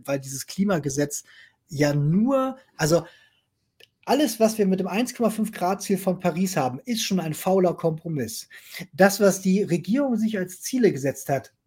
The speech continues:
ist noch nicht mal in der Lage, das zu erreichen, ist also schon unter dem Niveau.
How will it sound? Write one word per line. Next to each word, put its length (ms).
ist 200
noch 160
nicht 180
mal 100
in 120
der 80
Lage, 380
das 220
zu 80
erreichen, 420
ist 100
also 180
schon 300
unter 380
dem 160
Niveau. 420